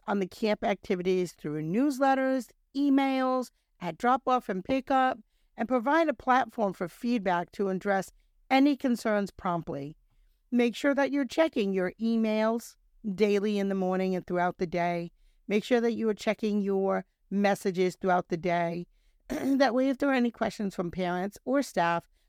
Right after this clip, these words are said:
um, that you get back to them promptly. Staff training. Investing in staff training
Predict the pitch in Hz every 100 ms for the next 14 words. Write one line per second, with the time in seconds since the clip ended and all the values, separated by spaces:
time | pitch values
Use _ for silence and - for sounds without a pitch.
0 | - 190 180 185 185 202 196 - 170 165
1 | - 160 151 - 143 143 147 139 - _
2 | _ _ _ _ _ _ _ _ _ _
3 | _ _ _ - - 277 302 - 233 220
4 | 185 160 - - 214 190 240 269 339 330
5 | 269 - 214 196 - 202 185 196 226